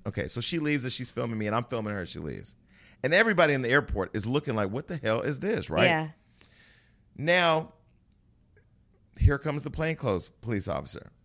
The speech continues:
Speaker 1: By this point,
Speaker 2: Which
Speaker 1: fan-
Speaker 2: one, the black guy?
Speaker 1: No, no,
Speaker 2: Her.
Speaker 1: no, no.
Speaker 2: Another one.
Speaker 1: I mean, a clo-, a officer in
Speaker 2: Oh,
Speaker 1: a uniform.
Speaker 2: okay, an uniform.
Speaker 1: Uniform,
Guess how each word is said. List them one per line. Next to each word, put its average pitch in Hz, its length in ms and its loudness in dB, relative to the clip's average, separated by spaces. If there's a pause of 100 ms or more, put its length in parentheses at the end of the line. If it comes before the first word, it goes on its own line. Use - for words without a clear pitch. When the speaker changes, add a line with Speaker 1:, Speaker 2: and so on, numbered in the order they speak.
(200)
Speaker 1:
By 104 220 2
this 247 180 -2
point, 135 340 -2
Speaker 2:
Which 214 120 6
Speaker 1:
fan- - 80 6
Speaker 2:
one, 196 100 4
the 180 60 2
black 180 240 4
guy? 254 280 2
Speaker 1:
No, 113 320 0 (100)
no, - 80 -2
Speaker 2:
Her. 190 400 6 (120)
Speaker 1:
no, 131 240 2
no. - 100 -8
Speaker 2:
Another 220 340 8
one. 131 360 2
Speaker 1:
I 123 60 -2
mean, 139 220 0
a 117 100 0
clo-, 170 260 4
a 139 180 4
officer 147 460 2
in 113 120 2
Speaker 2:
Oh, 208 140 8
Speaker 1:
a - 40 4
uniform. 151 280 4
Speaker 2:
okay, 208 100 4
an 185 60 4
uniform. 175 320 2
Speaker 1:
Uniform, 165 240 4